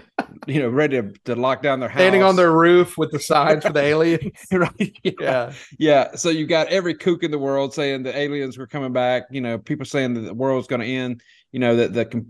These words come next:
Speaker 1: the computers weren't gonna be able to switch over and, and recognize the year two thousand. And so it was gonna cause absolute chaos, and it caused nothing. <laughs> Like, we got there and it was absolutely nothing. All the buildup, all the,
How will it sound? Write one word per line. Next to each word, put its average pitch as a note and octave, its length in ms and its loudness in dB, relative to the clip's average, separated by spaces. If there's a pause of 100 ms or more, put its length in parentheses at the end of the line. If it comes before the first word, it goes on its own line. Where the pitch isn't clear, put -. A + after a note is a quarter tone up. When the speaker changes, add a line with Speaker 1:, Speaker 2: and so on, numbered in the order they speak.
Speaker 1:
the A2+ 140 -6
computers C3+ 420 2
weren't C3+ 220 0
gonna C3 140 0
be C3 100 2
able A#2+ 120 0
to A2+ 80 -2
switch C3+ 300 -4
over B2 340 0
and, A2 220 -4 (300)
and A2 320 -4
recognize B2 560 0
the A#2 80 -2
year A#2 200 0
two A#2 200 -6
thousand. A#2 600 0
And A2+ 140 -12
so A#2+ 160 -2
it - 20 -4
was G2+ 120 -8
gonna A2+ 140 -4
cause A#2 460 0 (920)
absolute C3 420 0
chaos, A#2 560 0 (400)
and C3 800 0
it A#2 440 -2
caused A2 440 0
nothing. G2+ 580 -10 (200)
<laughs> - 80 -4 (480)
Like, D3 240 2 (340)
we F3 120 4
got D#3+ 240 4
there D3+ 180 4
and D3 80 6
it D3 60 4
was C3+ 140 0
absolutely C3 420 2
nothing. B2 320 0
All D3+ 200 2
the C#3+ 80 0
buildup, C3 540 0
all D3+ 280 2
the, B2 280 -2